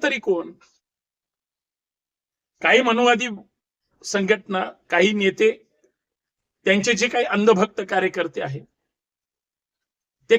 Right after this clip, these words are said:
कधीच पुढे येऊन कुठली गोष्ट कृती करत नाही. त्यांचा एकच राष्ट्रीय अजेंडा आहे.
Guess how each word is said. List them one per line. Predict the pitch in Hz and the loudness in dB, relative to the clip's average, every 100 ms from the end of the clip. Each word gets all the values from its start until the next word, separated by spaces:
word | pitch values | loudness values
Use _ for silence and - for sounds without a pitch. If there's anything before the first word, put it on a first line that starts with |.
| - | 2
कधीच | 208 277 - - _ | 0 0 -6 -14 _
पुढे | 214 214 226 | 2 6 6
येऊन | 247 262 - _ _ _ _ _ _ - | 4 -2 -8 _ _ _ _ _ _ -12
कुठली | 185 240 | -6 -2
गोष्ट | 233 220 214 | 4 4 4
कृती | 214 202 190 202 | -4 -4 -8 -8
करत | 196 185 185 | -4 -4 -4
नाही. | 160 131 131 _ _ _ _ _ _ _ _ _ _ 202 | -12 -14 -18 _ _ _ _ _ _ _ _ _ _ 0
त्यांचा | 226 254 | 2 6
एकच | 226 240 294 - 302 247 - _ - | 4 4 0 -2 -10 -14 -18 _ -4
राष्ट्रीय | 208 208 - 247 | -2 -2 0 0
अजेंडा | 208 190 208 196 | 2 0 0 -2
आहे. | 160 135 | -6 -8